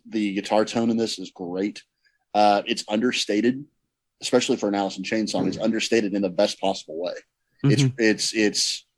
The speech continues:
Speaker 1: it's not restricted. It's not restrained at all, but it's still understated. And it's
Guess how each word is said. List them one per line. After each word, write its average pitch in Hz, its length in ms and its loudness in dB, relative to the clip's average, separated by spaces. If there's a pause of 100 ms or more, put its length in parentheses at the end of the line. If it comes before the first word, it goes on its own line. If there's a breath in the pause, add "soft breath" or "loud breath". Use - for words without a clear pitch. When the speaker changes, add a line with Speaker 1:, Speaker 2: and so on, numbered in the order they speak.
(480)
Speaker 1:
it's 107 140 -4
not 110 140 2
restricted. 107 560 -4
It's - 100 -10
not 85 100 -6
restrained 104 440 -4
at 87 80 -4
all, 82 140 -2
but 95 120 -2
it's - 160 -4
still - 260 -4
understated. 95 640 -6 (520 soft breath)
And 202 240 4
it's - 340 0